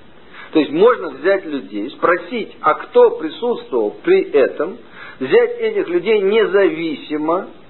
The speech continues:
вернуть туда же, получить ту же самую информацию и увидеть,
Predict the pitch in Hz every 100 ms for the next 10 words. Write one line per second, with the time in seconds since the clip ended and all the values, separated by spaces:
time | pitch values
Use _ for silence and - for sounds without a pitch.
0 | - - - 170 208 240 233 185 156 190
1 | 233 233 - 190 190 220 214 - 214 180
2 | 165 - 160 147 131 131 147 156 180 208
3 | 196 170 156 147 - 156 156 156 - -
4 | - - - - - 147 135 165 175 160